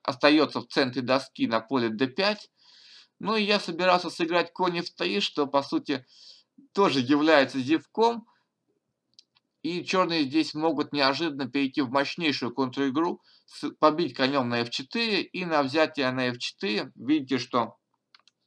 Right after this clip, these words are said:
вроде как связка по большой диагонали работает в мою пользу, но черный неожиданно переходит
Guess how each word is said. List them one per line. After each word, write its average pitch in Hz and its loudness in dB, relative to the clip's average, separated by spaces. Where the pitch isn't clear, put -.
вроде 147 2
как 135 0
связка 165 2
по 127 -4
большой 139 2
диагонали 131 4
работает 127 2
в 123 -12
мою 143 2
пользу, 208 0
но 180 -4
черный 175 -2
неожиданно 143 -2
переходит 135 0